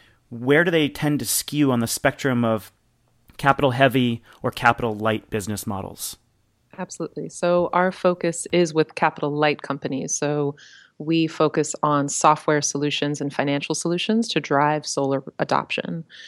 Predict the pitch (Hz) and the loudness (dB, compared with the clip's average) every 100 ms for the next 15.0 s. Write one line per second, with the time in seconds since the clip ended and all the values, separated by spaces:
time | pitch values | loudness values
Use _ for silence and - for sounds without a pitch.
0 | - - 160 160 160 - - 170 180 185 | -14 0 4 4 2 -10 0 2 4 2
1 | 180 175 180 160 156 151 151 - 151 143 | 0 0 -2 0 0 0 0 0 0 2
2 | 147 143 - 143 143 208 233 - - 156 | 2 0 0 -2 0 -2 -2 -6 -4 -2
3 | 147 147 156 147 156 147 147 139 156 139 | -2 0 0 0 2 2 2 0 0 0
4 | 143 - - 165 - _ - - 147 156 | -2 -2 2 2 0 _ -14 -4 -2 -2
5 | - 143 151 196 226 - - - 170 175 | 0 0 2 -2 -4 -12 -20 2 4 4
6 | - - - - 190 196 196 196 190 254 | 2 -2 0 -2 0 0 0 -2 -2 -6
7 | 196 214 220 - 151 151 151 - - 147 | -2 0 2 4 6 6 4 0 2 2
8 | 143 151 143 143 - 143 139 139 - 139 | 2 0 0 -2 -4 -4 -4 -6 -8 -8
9 | 139 - - 135 131 - 170 - - - | -6 -8 -6 -6 -4 -8 -10 -14 -16 -20
10 | - - - 170 156 170 170 165 175 156 | -20 -18 -4 0 2 2 2 2 2 0
11 | 143 156 147 147 143 147 - 147 147 143 | 2 0 0 -4 -4 -4 -4 -4 -2 -4
12 | - 147 143 143 147 143 143 143 - 151 | -2 -2 0 0 0 2 2 0 2 4
13 | 156 165 - 147 147 143 147 147 147 143 | 4 2 0 -2 -2 -4 -4 -8 -6 -6
14 | 143 151 135 147 147 - 147 147 143 143 | -6 -6 -6 -2 -2 0 0 0 0 -4